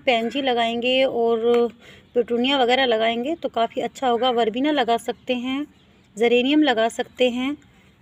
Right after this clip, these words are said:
काफ़ी सारे प्लांट हैं जो आप hanging में लगा सकते हैं। ये बड़ी hanging है तो आप इसमें लगा सकते हैं। तो चलिए लगा लेते हैं plant और देखना है कि किस तरीके से plant को लगाना है।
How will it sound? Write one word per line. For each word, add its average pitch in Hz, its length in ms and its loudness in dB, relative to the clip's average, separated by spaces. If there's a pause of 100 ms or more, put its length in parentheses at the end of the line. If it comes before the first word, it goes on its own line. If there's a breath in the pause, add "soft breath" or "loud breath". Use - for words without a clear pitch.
काफ़ी 285 220 -12
सारे 302 200 2
प्लांट 294 360 0
हैं 302 180 -2
जो 269 160 2
आप 254 140 0
hanging 247 380 -2
में 294 100 2
लगा 240 340 2
सकते 226 340 -4
हैं। 226 180 -4
ये 240 120 2
बड़ी 214 260 -2
hanging 277 400 -2
है 311 180 -2
तो - 140 -4
आप 220 120 0
इसमें 226 200 -6
लगा 208 280 0
सकते 233 320 -8
हैं। 254 180 -8
तो 202 220 -10
चलिए 262 240 2
लगा 247 200 4
लेते 247 220 0
हैं 277 160 -4
plant 269 400 -2 (240)
और 214 180 -6
देखना 240 300 -2
है 269 120 -6
कि 294 120 -6
किस - 200 -12
तरीके 247 340 -2
से 247 240 -2 (560 soft breath)
plant 220 320 -2
को 247 120 4
लगाना 202 420 0
है। 320 200 0